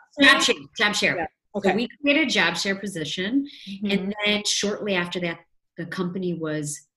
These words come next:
Speaker 1: sold. It was a tech company. It was sold to a bigger tech company that gobbled it up. And they asked me if I wanted to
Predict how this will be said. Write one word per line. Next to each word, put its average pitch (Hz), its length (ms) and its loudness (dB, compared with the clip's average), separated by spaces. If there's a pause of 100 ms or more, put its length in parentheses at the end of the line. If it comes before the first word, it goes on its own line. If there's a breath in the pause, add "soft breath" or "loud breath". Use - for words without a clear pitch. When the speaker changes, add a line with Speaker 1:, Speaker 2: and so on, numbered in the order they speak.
(120)
Speaker 1:
sold. 135 680 -4
It 147 60 -8
was 156 120 -6
a 151 80 -10
tech 180 280 -4
company. 175 320 -6
It 165 40 -10
was 160 140 -6
sold 160 200 -6
to 165 100 -6
a 147 40 -6
bigger 160 420 -4
tech 151 280 -10
company 139 380 -8
that 139 160 -8
gobbled 160 360 -4
it 175 80 0
up. 147 220 -2 (380 loud breath)
And 175 120 0
they 175 160 2
asked 190 340 -2
me 175 80 -4
if 170 100 -10
I 160 80 -6
wanted 160 320 -8
to 151 260 -6